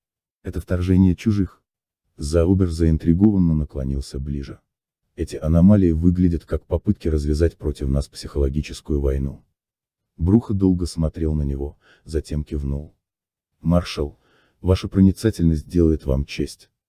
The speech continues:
Вы правы. Но мы не должны разглашать эту истину. Возникнет массовая паника".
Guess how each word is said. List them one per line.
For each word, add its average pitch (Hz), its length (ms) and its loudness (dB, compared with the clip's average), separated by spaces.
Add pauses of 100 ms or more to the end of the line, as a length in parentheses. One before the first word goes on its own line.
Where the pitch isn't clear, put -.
(280)
Вы 95 180 2
правы. 76 440 -6 (540)
Но 90 200 4
мы 117 160 8
не 123 120 8
должны 90 440 -2
разглашать 82 600 -6
эту 80 160 -10
истину. - 440 -12 (540)
Возникнет 104 540 2
массовая 90 540 0
паника". - 480 -10